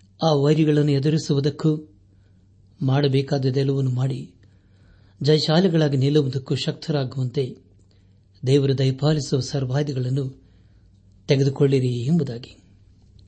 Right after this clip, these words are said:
ಪ್ರಿಯ ಬಾಂಧವ ಬಂಧುಗಳೇ, ಈಗ ನಾವು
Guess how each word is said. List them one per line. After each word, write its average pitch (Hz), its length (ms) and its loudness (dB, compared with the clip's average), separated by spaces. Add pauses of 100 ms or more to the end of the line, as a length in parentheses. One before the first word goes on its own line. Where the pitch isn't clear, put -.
(160)
ಪ್ರಿಯ 143 220 2
ಬಾಂಧವ 127 340 2
ಬಂಧುಗಳೇ, 135 500 -2 (760)
ಈಗ 139 200 2
ನಾವು 131 440 2